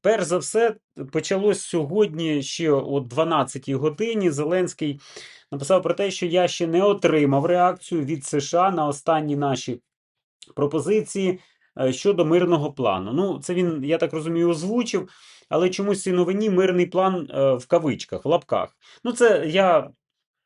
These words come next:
я до цього вже звик. В Україні отаке відчуття, ніби мир не потрібен половині журналістів, вони чи заброньовані, чи то Бог його знає. Мирний план завжди треба писати в лапках. Завжди, знаєте,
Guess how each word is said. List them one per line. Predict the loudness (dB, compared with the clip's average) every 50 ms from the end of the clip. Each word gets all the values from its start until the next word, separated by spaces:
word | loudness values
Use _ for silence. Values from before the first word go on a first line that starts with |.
| _ _ _ 0
я | 2 4 4
до | 4 2
цього | 0 0 -2 -2
вже | 0 -2 -2
звик. | -2 -2 -2 -4 -4 -2 -4
В | -6
Україні | -4 -2 -2 -2 0 0 0 2 2
отаке | 0 0 0 -2 -2 -2
відчуття, | -2 -2 -8 -6 -2 -2 0
ніби | 0 -2 -2 -2 -2
мир | 0 0 0 0 0 -2 -4 -6
не | -6 -4 0 0 0
потрібен | 0 0 -2 0 0 -2 0 0 -2 -2
половині | -2 -2 -2 0 0 0 0 0 0
журналістів, | -2 -2 -2 -2 -2 0 0 -2 -4 -4 -4 -4 -2
вони | 0 0 -2
чи | -2 -2 -2
заброньовані, | 0 0 0 0 0 0 0 0 0 0 0 0 0 0 -2 -4
чи | -6 -6
то | -4 -4 -4
Бог | 0 2 0 0 0 -2
його | -6 -4 -4 -4
знає. | -4 -4 -2 -2 0 -2 -2 -4 -8 -20 -20 -18 -4
Мирний | 4 6 6 6 6 2 -2
план | 0 2 2 2 2
завжди | 0 -2 -4 -2 -2 -2
треба | 0 2 2 2
писати | 0 0 -2 -2 -2 -2 -2 -8 -10 -10
в | -6 0
лапках. | 0 0 0 _ -8 -10 -10 -10 _ -14
Завжди, | -4 0 2 2 2 0 -4 -6 -6 -6 -6
знаєте, | -6 -2 0 0 2 2 0 -6